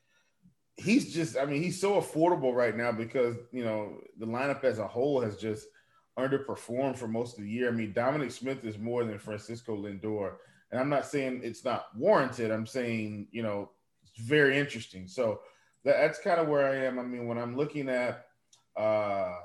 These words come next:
uh, Arrieta here, clearly, you know, he's just been struggling. And to lefties, it's just been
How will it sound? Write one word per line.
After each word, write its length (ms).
uh, 220
Arrieta 600
here, 320
clearly, 720
you 120
know, 440
he's 380
just 200
been 120
struggling. 540
And 120
to 120
lefties, 520
it's 160
just 340
been 220